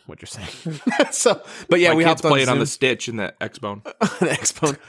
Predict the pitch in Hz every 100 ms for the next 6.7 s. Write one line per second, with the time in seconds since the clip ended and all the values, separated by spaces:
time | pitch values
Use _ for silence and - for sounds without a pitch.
0 | - - 156 170 175 147 131 127 127 117
1 | 113 - 110 107 104 101 113 104 101 98
2 | - 101 95 - - - 120 104 104 98
3 | 95 95 - - - - - 113 98 98
4 | 95 92 101 95 92 - 92 90 95 90
5 | 90 - 87 60 90 87 85 87 90 87
6 | - 92 92 87 87 82